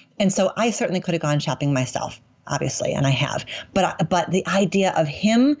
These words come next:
kind of being, you know, in, in the dressing room, like, down the hall, I go try something on, I come down the hall and, you know, show him. And it, and it's not even about him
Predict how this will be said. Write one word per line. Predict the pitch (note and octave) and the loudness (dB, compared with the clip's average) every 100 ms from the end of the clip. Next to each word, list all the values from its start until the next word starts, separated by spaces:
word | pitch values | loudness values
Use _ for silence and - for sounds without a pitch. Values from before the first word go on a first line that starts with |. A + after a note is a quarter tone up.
| - - _ _ | -6 -20 _ _
kind | - A3 | 0 2
of | G3+ E3+ | 2 2
being, | G#3 A3+ A#3 A#3 | 2 4 6 6
you | A3 | 6
know, | G3 G3 | 6 4
in, | G3 G3 G3 G3+ - - | 4 4 6 4 0 0
in | G3 G3 | 4 6
the | G3 G3 G3+ G3 | 6 6 6 4
dressing | F#3+ F#3 A3 F#3+ | 2 0 4 4
room, | F#3 F3 | 4 4
like, | F3+ E3 | 2 2
down | E3+ | 0
the | F3+ | 0
hall, | F#3+ F#3+ F3 F3 E3+ - - - | 0 2 4 2 0 -4 -16 -2
I | G3 | 0
go | G#3 | 0
try | G3+ F#3+ | 0 -2
something | F3+ F#3+ F#3+ | 2 2 2
on, | D#3+ E3+ E3+ | 4 4 4
I | F3 | 2
come | - G3+ | 2 2
down | G3 F#3+ | 4 4
the | F#3+ | 2
hall | - F3+ F3 F3 | 2 2 4 4
and, | F3 F3 E3+ - - | 4 2 -2 -16 0
you | |
know, | F#3+ F3 F3 - | 4 4 2 -2
show | - G3+ F#3 | 0 2 4
him. | F#3 F3 E3 E3+ E3+ - - - _ | 4 2 4 2 0 -6 -18 -20 _
And | G#3 | 2
it, | G3 - | 2 0
and | G3+ G#3 | 0 0
it's | G#3+ | 2
not | G#3+ A#3+ D4 | 0 2 4
even | D#4 C#4 | 4 2
about | A3 G3+ F#3 | 2 2 2
him | E3+ G3 F#3 F3+ | 2 2 2 2